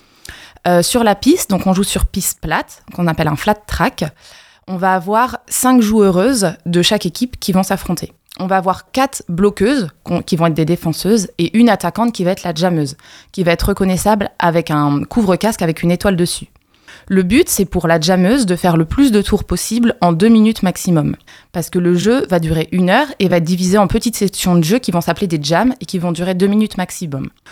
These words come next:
Au bout de deux minutes maximum, les arbitres vont siffler et toutes les joueuses et les joueurs vont sortir du track et dix autres joueuses vont rentrer sur le track.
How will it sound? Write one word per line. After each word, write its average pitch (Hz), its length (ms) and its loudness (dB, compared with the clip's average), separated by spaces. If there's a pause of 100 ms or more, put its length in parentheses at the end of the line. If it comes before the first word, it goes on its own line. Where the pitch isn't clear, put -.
(140)
Au - 100 -2
bout 185 140 0
de 185 140 4
deux 180 180 2
minutes 190 340 0
maximum, 220 460 0
les 208 140 2
arbitres 175 260 -2
vont 156 120 -4
siffler 214 440 -4 (100)
et 175 140 -2
toutes - 240 -12
les 170 420 -4
joueuses 170 460 0
et - 20 -4
les 151 120 -4
joueurs 180 420 0
vont 165 100 -6
sortir 190 640 -6
du 151 140 -8
track - 340 -6 (680)
et 175 100 0
dix 214 280 4
autres 233 260 2
joueuses 175 520 0
vont 175 100 2
rentrer 160 280 -2
sur 175 160 -6
le 156 80 -4
track. - 300 -12